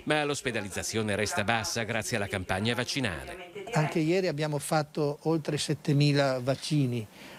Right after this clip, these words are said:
Speaker 2: Eh, oltre duecento bambini.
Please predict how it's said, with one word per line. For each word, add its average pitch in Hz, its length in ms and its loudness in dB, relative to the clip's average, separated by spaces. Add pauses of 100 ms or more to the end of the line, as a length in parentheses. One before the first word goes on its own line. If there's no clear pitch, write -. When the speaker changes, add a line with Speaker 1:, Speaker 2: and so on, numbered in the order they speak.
(140)
Speaker 2:
Eh, 135 800 4
oltre 156 440 4
duecento 151 600 2
bambini. 143 600 4